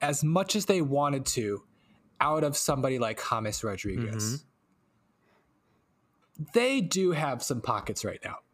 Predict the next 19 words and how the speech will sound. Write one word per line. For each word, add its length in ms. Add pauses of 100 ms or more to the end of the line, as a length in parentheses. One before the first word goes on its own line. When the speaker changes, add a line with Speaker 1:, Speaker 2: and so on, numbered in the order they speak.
(120)
Speaker 1:
That, 320
that 220
one 140
I 100
could 180
see 160
happening. 340
I, 120 (140)
I 80
could 120
see 80
them 160
affording 360
him. 200 (760)
I 100
think 260
that, 100
you 120
know, 180